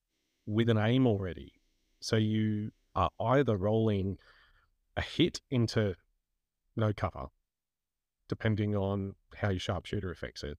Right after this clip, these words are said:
or a, or a straight crit, and you're getting Pierce one as well. Like,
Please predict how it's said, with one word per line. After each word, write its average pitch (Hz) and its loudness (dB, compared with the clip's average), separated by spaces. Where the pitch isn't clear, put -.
or 101 0
a, - -4
or 107 0
a 95 -4
straight - -2
crit, - 0
and 120 4
you're 113 4
getting 104 4
Pierce 107 0
one 107 -2
as 107 -4
well. - -2
Like, 87 -4